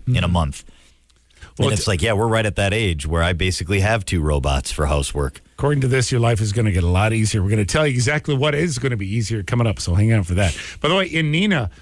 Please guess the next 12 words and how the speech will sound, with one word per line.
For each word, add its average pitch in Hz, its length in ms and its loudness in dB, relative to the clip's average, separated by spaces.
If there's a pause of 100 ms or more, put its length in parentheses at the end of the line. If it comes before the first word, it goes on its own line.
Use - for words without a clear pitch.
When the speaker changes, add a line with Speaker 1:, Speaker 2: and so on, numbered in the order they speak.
(160)
Speaker 2:
somebody 139 320 -2
says 135 180 0
they 135 100 0
won't 135 200 0
come 147 100 0
back 143 200 0
unless 135 280 0
you, 127 180 2
uh, 113 360 2
call 135 240 0
and 117 100 0
complain. 110 400 0